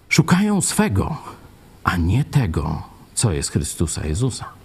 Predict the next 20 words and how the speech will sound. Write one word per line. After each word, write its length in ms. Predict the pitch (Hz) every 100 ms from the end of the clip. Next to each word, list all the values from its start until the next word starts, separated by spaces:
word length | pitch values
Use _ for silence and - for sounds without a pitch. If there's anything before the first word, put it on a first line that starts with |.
| -
Dzieci 460 | 101 160 196 202 190
to 140 | 117
pierwsze 440 | - 151 151 -
rozpoznają. 720 | 120 107 - 92 80 71 - - - - - - - - -
Zborownicy, 720 | 120 180 196 190 349 - - - - - -
to 120 | - 90
tak 340 | 87 78 - -
katolikom, 600 | - 95 113 110 95 90 101
którzy 300 | - 110 98
nas 180 | 101
oglądają, 480 | 131 107 107 104 113
powiem, 220 | 110 113
że 140 | 107 104 - - 175 165 123
chodzi 380 | - 110 98 101
o 140 | 101
członków 480 | - 123 120 123 113
kościołów. 560 | - 120 - - -
To 160 | - -
się 80 | -
tak, 140 | -